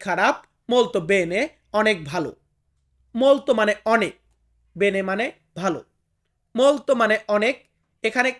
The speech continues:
খারাপ এটাকে আমরা বলি brutta বলি, বা অনেক ক্ষেত্রে আমরা অনেক, মানে খারাপ এটাকে আমরা দুইভাবে, তিনভাবে বলতে পারি। তারপরে কি আছে? আমরা রেখেছি অনেক দূরে। অনেক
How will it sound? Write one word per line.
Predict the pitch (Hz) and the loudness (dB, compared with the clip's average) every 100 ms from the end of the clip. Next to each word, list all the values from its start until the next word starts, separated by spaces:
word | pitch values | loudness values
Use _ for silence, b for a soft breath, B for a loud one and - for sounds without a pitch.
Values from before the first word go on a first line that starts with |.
| - | -4
খারাপ | 226 247 247 | 0 0 0
এটাকে | 240 226 | -4 -2
আমরা | 220 214 | 0 0
বলি | 220 226 - _ _ _ _ | 0 -4 -10 _ _ _ _
brutta | 160 220 269 - 240 208 | -8 -4 -4 -2 0 2
বলি, | 196 208 269 - _ _ _ _ - | 2 -2 -6 -10 _ _ _ _ 0
বা | 202 | 2
অনেক | 220 - | 2 -2
ক্ষেত্রে | 226 - 233 | -6 -2 0
আমরা | 220 214 | 2 2
অনেক, | 202 214 _ _ _ _ _ _ _ _ - | 2 -2 _ _ _ _ _ _ _ _ -2
মানে | 208 214 | -2 0
খারাপ | 233 262 302 | 0 0 0
এটাকে | 269 262 | 0 0
আমরা | 247 190 | -2 -2
দুইভাবে, | 240 233 220 220 185 - - | -2 0 0 0 -4 -14 -6
তিনভাবে | 233 226 214 190 | -4 -2 0 0
বলতে | 185 165 | -2 -4
পারি। | 135 - _ _ _ _ _ _ _ _ _ _ _ _ _ _ _ _ - | -6 -8 _ _ _ _ _ _ _ _ _ _ _ _ _ _ _ _ -2
তারপরে | 240 247 269 | 0 2 2
কি | 262 240 | 2 0
আছে? | 269 - _ _ 208 | 0 -6 _ _ -4
আমরা | 220 233 | 0 2
রেখেছি | 240 262 - 254 262 - 233 | 0 -2 -4 -4 -4 -4 0
অনেক | 285 208 170 | 0 -2 -4
দূরে। | 233 208 147 - _ _ _ _ _ _ _ _ _ _ _ _ _ | -2 -2 -4 -8 _ _ _ _ _ _ _ _ _ _ _ _ _
অনেক | 220 247 | 2 2